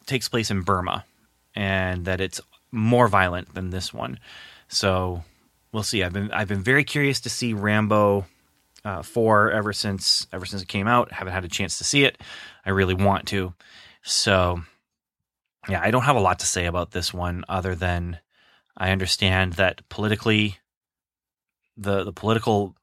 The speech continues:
situation back then created some messes for us, uh, in the future. You know, maybe the messes would have been there anyway, but the political situation and what we were doing back then did not help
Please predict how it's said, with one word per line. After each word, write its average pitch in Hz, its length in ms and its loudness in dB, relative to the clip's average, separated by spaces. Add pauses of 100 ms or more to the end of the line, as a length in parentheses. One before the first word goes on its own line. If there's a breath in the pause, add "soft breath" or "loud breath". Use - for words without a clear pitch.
situation 104 560 -4
back 98 280 2
then 107 380 2
created 101 480 -2
some 98 180 -6
messes 104 500 0
for 101 280 -4
us, 95 280 -4 (600 soft breath)
uh, 95 280 0
in 98 140 -6
the 90 80 -8
future. 131 520 2 (580 soft breath)
You 110 100 -4
know, 113 120 0
maybe 117 280 0
the 110 100 0
messes 110 280 2
would 107 100 2
have 95 80 2
been 104 160 2
there 101 140 2
anyway, 110 360 4
but 104 200 -4 (280)
the 107 100 -4
political 107 500 -6
situation 101 680 -6
and 95 260 -8 (100)
what 95 220 -8
we 117 180 2
were 117 100 2
doing 101 300 0
back 95 240 -8
then 110 360 0 (380 loud breath)
did 135 220 4
not 113 180 2
help 104 400 0